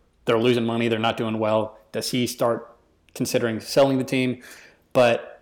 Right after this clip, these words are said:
I do, with what we're seeing these last couple weeks, I'm gonna say their bad is they finished top, a,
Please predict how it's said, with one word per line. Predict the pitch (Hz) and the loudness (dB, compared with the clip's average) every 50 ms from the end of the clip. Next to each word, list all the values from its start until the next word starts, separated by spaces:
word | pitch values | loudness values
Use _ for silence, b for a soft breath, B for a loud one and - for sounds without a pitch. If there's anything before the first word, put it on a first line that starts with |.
| _ | _
I | - - - - | -14 -12 -12 -12
do, | - - - - _ _ _ _ _ _ _ _ _ | -14 -16 -18 -20 _ _ _ _ _ _ _ _ _
with | 143 127 143 175 170 - | 0 4 4 4 6 4
what | - 185 180 | 2 2 4
we're | 170 175 | 4 2
seeing | 165 - 156 143 139 139 156 147 143 - | 2 4 4 4 4 4 0 -2 -2 -2
these | 131 127 117 | -2 -2 2
last | 120 123 117 117 - | 2 2 2 0 -2
couple | - 120 120 120 | -6 -6 -2 0
weeks, | 120 123 120 117 - - - - - _ _ | 0 0 0 -2 -6 -10 -14 -16 -20 _ _
I'm | - 117 123 135 156 | -2 0 2 2 2
gonna | 170 165 151 | 2 2 0
say | - - - 127 123 | 0 0 0 0 0
their | 120 123 131 | 2 2 0
bad | 127 113 113 110 110 110 110 | 0 0 0 2 2 2 0
is | 110 104 - - - _ _ _ _ | 0 -4 -6 -10 -14 _ _ _ _
they | - 143 117 120 127 | -14 -8 -2 0 0
finished | 135 - 160 139 123 - - - | 0 2 0 -2 -2 -2 -6 -8
top, | - 120 117 - - _ - - | -10 -10 -10 -10 -16 _ -10 -4
a, | - 139 | -4 -4